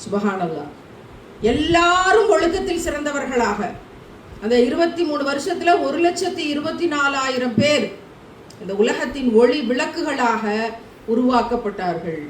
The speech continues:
எப்படி சாத்தியமாச்சு? வீட்டுக்கு வீடு உருவானாங்க. அப்படியான முயற்சி தான் வீட்டுக்கு வீடு பெண்கள் பாதுகாப்பை பற்றி பேசக்கூடிய, நீங்க வேற ஒண்ணும் செய்ய வேண்டாம்,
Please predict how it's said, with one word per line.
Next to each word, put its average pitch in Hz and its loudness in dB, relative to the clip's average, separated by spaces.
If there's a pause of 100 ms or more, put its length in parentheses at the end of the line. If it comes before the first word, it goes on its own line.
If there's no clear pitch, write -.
(380)
எப்படி 269 0 (100)
சாத்தியமாச்சு? 254 2 (400)
வீட்டுக்கு 330 0
வீடு 302 2
உருவானாங்க. 190 4 (1040)
அப்படியான 349 4
முயற்சி 277 -2
தான் 208 0 (380)
வீட்டுக்கு 392 6
வீடு 269 0 (680)
பெண்கள் 339 0
பாதுகாப்பை 320 -2
பற்றி 262 -6 (180)
பேசக்கூடிய, 370 0 (960)
நீங்க 254 -2
வேற 277 -2
ஒண்ணும் 339 4
செய்ய 277 2
வேண்டாம், 208 -4